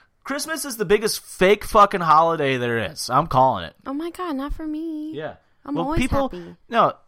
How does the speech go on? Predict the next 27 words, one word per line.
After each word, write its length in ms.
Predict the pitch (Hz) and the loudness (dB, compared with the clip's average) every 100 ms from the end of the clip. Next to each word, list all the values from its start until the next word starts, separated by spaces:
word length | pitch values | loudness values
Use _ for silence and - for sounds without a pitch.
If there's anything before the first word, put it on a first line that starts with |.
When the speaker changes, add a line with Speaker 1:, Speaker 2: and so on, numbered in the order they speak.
| _ _ _ _ - | _ _ _ _ -8
Speaker 1:
you 240 | 190 302 | -2 -2
celebrate 460 | 330 226 202 185 170 | 2 2 4 2 0
the 80 | 127 | -4
true 240 | 160 143 | -2 -2
meaning 260 | 123 113 98 | -2 -4 -6
of 80 | |
Christmas, 460 | - 101 - 90 - | -10 -12 -12 -12 -10
and 120 | 120 | -6
that's 200 | 190 208 | -6 -2
all 100 | 156 | -2
right. 220 | 98 - _ _ _ _ - | -2 -6 _ _ _ _ -8
That's 240 | 175 208 | -8 -6
fine. 320 | - 92 - _ _ _ _ - | -8 -8 -10 _ _ _ _ -10
And 80 | 170 | -6
that's 180 | 220 196 | -6 -8
just, 180 | - | -12
like, 240 | 151 135 101 _ _ _ _ _ - | -6 -6 -6 _ _ _ _ _ -6
being 220 | 175 185 | -6 -6
with 140 | 175 | -8
your 100 | 160 | -10
family 400 | 147 131 127 123 | -8 -8 -8 -8
and 100 | 117 | -8
being 180 | 127 131 | -8 -8
with 140 | 120 | -8
your 120 | 123 107 | -8 -8
loved 180 | 101 | -8
ones 320 | 101 98 98 | -10 -10 -12